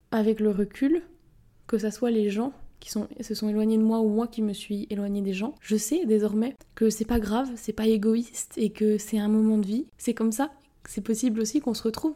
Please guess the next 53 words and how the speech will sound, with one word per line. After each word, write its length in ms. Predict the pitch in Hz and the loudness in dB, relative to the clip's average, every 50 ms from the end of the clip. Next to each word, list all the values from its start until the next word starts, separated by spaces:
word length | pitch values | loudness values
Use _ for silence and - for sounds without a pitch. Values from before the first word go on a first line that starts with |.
| - - | -6 -6
mais 60 | - | -6
en 60 | 208 196 | -4 -4
tout 140 | - 208 | -4 -6
cas, 220 | - - 254 294 311 - | -4 -2 -2 -2 -4 -6
ce 140 | - - 208 | -6 -2 0
n'est 100 | 208 208 | 0 0
pas 140 | 208 233 240 | 2 2 2
égoïste, 540 | 240 240 208 220 202 202 226 262 - - - - | 2 4 4 2 2 2 0 -2 -4 -6 -4 0
ni 100 | 214 220 | 0 2
de 80 | 214 208 | 2 2
leur 160 | 214 208 - | 0 0 0
part, 300 | - - 214 240 - - - | 0 0 0 -2 -4 -2 2
ni 140 | 226 240 | 2 4
de 80 | 214 220 | 4 4
la 120 | 214 208 | 2 2
vôtre, 380 | 202 180 202 226 226 - - - _ - | 0 0 -2 -2 -4 -6 -12 -14 _ -2
que 80 | 220 | 0
de 140 | 202 202 208 | 0 0 0
vous 240 | 196 202 202 196 220 | -2 -4 -2 0 0
éloigner, 360 | 208 214 208 202 202 220 269 | 2 2 2 0 -2 -4 -6
puisque 360 | - - - - - - 220 226 226 - - | -8 -12 -16 -12 -4 -2 -2 -2 -2 -4 -2
vos 160 | 202 214 220 | 2 2 2
vies 160 | 196 196 226 | 4 4 4
ne 140 | 247 254 240 | 4 4 2
vous 160 | 208 196 190 | 2 0 -2
correspondent 580 | - 220 208 202 202 - - - 208 196 180 180 | 0 0 0 0 -2 -6 -4 -2 -2 -2 -2 -2
plus, 300 | - - 220 220 311 - - | -4 0 0 0 0 -2 -2
euh, 140 | 208 202 208 - | -4 -4 -4 -2
et 160 | 220 208 202 | -2 -2 -2
que 160 | 202 - - | -2 -2 -2
vous, 560 | 214 226 226 214 202 202 202 196 190 196 202 196 - _ - | -2 -2 -2 -2 -4 -4 -4 -4 -4 -4 -6 -8 -10 _ 0
ou 80 | 220 | 2
alors 280 | 214 202 226 262 - - | 2 4 2 0 -2 -4
que 120 | - 214 | -4 -4
ces 140 | 185 - 196 | -4 -4 -4
personnes 320 | 196 185 180 - 226 220 214 | -6 -6 -4 -4 -2 -2 -2
sont 100 | 208 196 | -2 0
devenues 280 | 196 202 208 196 190 | 0 2 0 0 0
toxiques, 360 | - 214 214 - - 226 214 | -2 -4 -4 -4 -4 -6 -4
il 40 | - | -4
y 20 | 196 | -6
a 20 | |
aussi 160 | 190 - - | -8 -8 -12
ce 80 | - - | -14 -8
cas-là, 240 | - 220 220 233 226 | -6 -4 -4 -2 -2
mais 140 | 220 208 | -4 -4
en 100 | 196 196 | -4 -6
tout 80 | 190 - | -6 -6
cas, 140 | - 247 240 | -4 -4 0
ce 80 | - | 0
n'est 80 | 220 214 | 0 0
pas 200 | 214 - 226 226 | 0 -2 -2 -2
égoïste. 600 | 226 220 196 202 190 190 - - - - - | -2 0 0 -2 -4 -4 -8 -16 -20 -20 -20